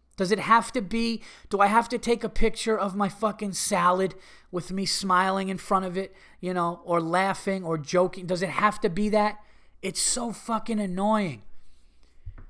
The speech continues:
We are so obsessed with ourselves that we give a fuck about what a salad looks like. Jesus.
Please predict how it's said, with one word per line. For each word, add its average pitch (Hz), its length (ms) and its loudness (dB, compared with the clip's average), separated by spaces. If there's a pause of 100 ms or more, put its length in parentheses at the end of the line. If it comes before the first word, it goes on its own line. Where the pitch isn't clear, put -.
(220)
We 220 180 0
are 208 80 4
so 233 260 0
obsessed 226 600 0
with 220 120 4
ourselves 170 640 0
that 180 100 -2
we 190 120 -2
give 226 260 -2
a 208 60 -2
fuck - 340 -6
about 196 240 -4
what 208 140 -4
a 180 60 -2
salad 214 540 0
looks 170 300 -4
like. 135 300 -6 (1160)
Jesus. 220 760 -6